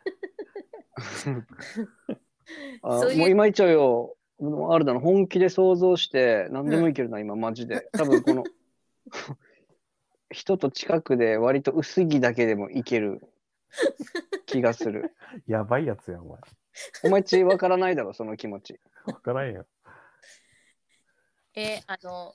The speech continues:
Speaker 2: ラクダ色みたいな、おばあちゃんの下着みたいなやつでもいける？
Speaker 1: いけるかな。まあ、でもさ、うん、いけると思うよ。
Speaker 3: <laughs>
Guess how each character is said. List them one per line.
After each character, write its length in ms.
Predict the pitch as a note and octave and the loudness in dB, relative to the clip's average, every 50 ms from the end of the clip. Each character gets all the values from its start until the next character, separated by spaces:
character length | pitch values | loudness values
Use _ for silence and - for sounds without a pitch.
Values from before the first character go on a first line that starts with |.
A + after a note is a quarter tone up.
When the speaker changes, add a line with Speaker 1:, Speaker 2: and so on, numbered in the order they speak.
| _ | _
Speaker 2:
ラ 160 | - A#3 A3+ A#3 | -8 -8 -8 -8
ク 180 | - B3+ C4 | -6 -8 -4
ダ 140 | A3+ B3+ B3 | -2 -2 -2
色 300 | B3 B3+ A#3 B3 B3 B3 | -2 -4 -6 -6 -8 -8
み 120 | B3 A#3+ | -8 -12
た 200 | - - F3 F3 | -10 -8 -8 -8
い 60 | F3 E3+ | -8 -12
な、 260 | D#3+ D#3+ D3+ - - | -14 -14 -14 -14 -16
お 140 | - G#3+ G#3 | -14 -14 -10
ば 160 | G3 A3+ A3 | -8 -8 -8
あ 80 | G#3 G3+ | -8 -10
ち 160 | - - F#3 | -12 -12 -12
ゃ 80 | F3+ F3 | -12 -12
ん 100 | E3+ E3 | -14 -16
の 220 | E3 D#3 D#3 E3 | -16 -16 -16 -18
下 260 | - - - G3 F#3 | -20 -16 -14 -14 -14
着 140 | E3 E3+ F3 | -14 -16 -18
み 160 | F3+ F3+ D#3+ | -18 -18 -14
た 180 | - E3 E3 E3 | -10 -10 -10 -10
い 80 | D#3+ | -10
な 120 | D#3 D#3 D#3 | -12 -12 -12
や 80 | D3+ | -12
つ 120 | _ _ - | _ _ -10
で 100 | F#3+ G3+ | -8 -8
も 120 | G#3+ G#3+ | -6 -8
い 80 | G3+ - | -10 -10
け 160 | - - - | -14 -18 -18
る？ 100 | _ _ _ _ _ _ _ _ _ _ _ _ _ _ _ _ _ _ _ _ _ _ _ _ _ _ _ _ _ _ _ _ _ _ _ _ _ _ | _ _ _ _ _ _ _ _ _ _ _ _ _ _ _ _ _ _ _ _ _ _ _ _ _ _ _ _ _ _ _ _ _ _ _ _ _ _
Speaker 1:
い 120 | - - | -20 -18
け 160 | - - D#3 C#3 | -12 -8 -6 -6
る 100 | B2+ - | -6 -8
か 140 | - A2 | -10 -12
な。 80 | A2+ G#2+ - - - - - A2 - - - | -12 -12 -12 -12 -12 -12 -14 -14 -12 -10 -8
ま 80 | D3 E3+ | -4 -4
あ、 60 | E3+ | -4
で 100 | D3+ D3 | -4 -4
も 140 | D3+ D3 C#3 | -8 -10 -10
さ、 180 | - - - - _ _ _ _ _ _ _ _ _ _ - | -12 -16 -20 -20 _ _ _ _ _ _ _ _ _ _ -12
う 220 | - D3+ C3 A#2+ | -8 -6 -4 -4
ん、 400 | A2+ A2 G#2+ G#2+ G#2 A2+ - - - | -4 -4 -6 -8 -8 -10 -12 -8 -6
い 60 | E3+ | -4
け 140 | D#3+ - F#3 | 2 4 4
る 80 | D3+ B2+ | 4 4
と 80 | B2+ | 0
思 160 | A#2+ A2+ G2+ G2+ | -2 -2 0 -2
う 20 | |
よ。 240 | F#2+ G#2 F#3+ G#3+ _ _ _ _ _ _ _ _ | -2 -4 -6 -8 _ _ _ _ _ _ _ _
Speaker 3:
<laughs> 60 | - | -16